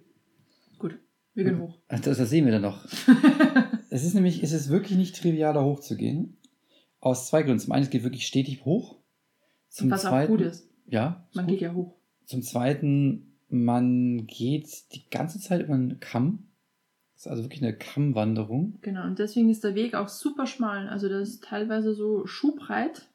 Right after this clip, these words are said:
Speaker 1: oder zwei Schuhbreit und das war's. Und teilweise auch so von, von Gras überwuchert. Muss man auch gucken. Und wirklich schräg am Hang drin. Also wo man das Gefühl hat, wenn man jetzt da runter steigt, ausrutscht,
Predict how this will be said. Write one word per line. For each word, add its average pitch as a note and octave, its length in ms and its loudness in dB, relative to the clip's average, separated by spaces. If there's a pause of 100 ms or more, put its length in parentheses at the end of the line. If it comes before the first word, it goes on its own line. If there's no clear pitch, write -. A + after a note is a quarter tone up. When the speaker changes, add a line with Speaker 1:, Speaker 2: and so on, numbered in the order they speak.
(120)
Speaker 1:
oder G3 360 -4
zwei F#3 360 -2
Schuhbreit C#4 760 -6
und A#3+ 180 -4
das A3+ 160 -6
war's. F3 320 -8 (400)
Und G#3+ 140 -6
teilweise G#3 400 -4
auch G3+ 140 -10
so G#3+ 180 -4
von, G3 280 -4
von F#3+ 220 -6
Gras A#3 460 -4
überwuchert. B3+ 760 -4 (640)
Muss A3 160 4
man G#3+ 140 4
auch F#3+ 180 -6
gucken. D4 360 -2 (300)
Und G#3+ 460 2 (300)
wirklich B3+ 680 0
schräg - 680 -2
am G#3 240 -4
Hang G3+ 240 -2
drin. F#3+ 460 -2
Also F#3+ 160 -4
wo - 40 2
man G#3 120 2
das G#3 160 -4
Gefühl A#3+ 260 -2
hat, A#3 120 -4
wenn G#3 80 0
man G3+ 140 0
jetzt G#3 360 -6
da F#3 80 -6
runter A#3+ 500 -2 (960)
steigt, - 580 -6 (520)
ausrutscht, A3 680 -6